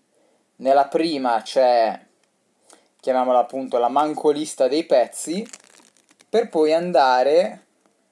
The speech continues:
a costruire il Gunpla in un, eh, manuale molto simile a quello dei cross silhouette,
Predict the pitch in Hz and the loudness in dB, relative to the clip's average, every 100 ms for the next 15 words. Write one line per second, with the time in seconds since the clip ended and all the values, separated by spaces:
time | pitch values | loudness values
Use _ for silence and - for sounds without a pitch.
0 | _ _ - 127 123 120 123 117 - - | _ _ -2 0 2 0 -2 -4 -6 -20
1 | _ _ _ _ _ - 175 - - 185 | _ _ _ _ _ -2 -2 -2 -8 -6
2 | 175 135 123 151 165 160 139 127 - 147 | -2 0 0 0 -2 -8 -8 -8 -2 2
3 | 175 220 - _ _ _ _ _ _ _ | 2 0 -8 _ _ _ _ _ _ _
4 | 151 165 185 190 180 175 175 175 175 180 | -10 -4 -2 -2 -2 0 2 4 2 2
5 | 208 202 196 208 214 196 190 277 254 254 | 2 4 4 4 4 2 2 2 0 -2
6 | 226 - 170 156 160 165 185 214 - _ | -4 -6 -6 -6 -2 2 2 0 -8 _
7 | _ _ - 196 196 170 165 170 202 214 | _ _ -4 -4 -2 0 2 4 4 2
8 | 156 151 147 147 170 156 - 151 131 123 | 2 0 0 -2 0 0 0 -10 -2 -2
9 | 104 - - 107 | -2 -6 -8 -8